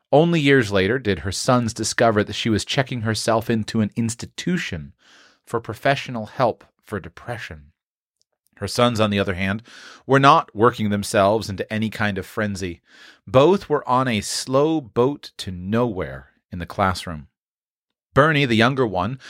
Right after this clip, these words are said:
was the worst student in his fifth grade class.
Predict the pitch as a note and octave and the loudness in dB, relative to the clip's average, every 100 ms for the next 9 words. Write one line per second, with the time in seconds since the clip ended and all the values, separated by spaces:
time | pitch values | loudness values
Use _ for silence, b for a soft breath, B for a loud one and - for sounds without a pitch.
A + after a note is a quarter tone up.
0 | B B C3 B2 B2+ G2+ B2+ E3+ - - | B B 4 4 4 2 2 2 0 -8
1 | - G2+ G#2+ C3+ A2+ G2+ A#2+ A2+ - - | -2 -2 -4 -10 -8 -4 -2 -2 -4 -4
2 | B2+ - - G#2 G2+ - C3 A2 D#2 - | -4 -4 -4 -4 -4 -4 -2 -2 -6 -14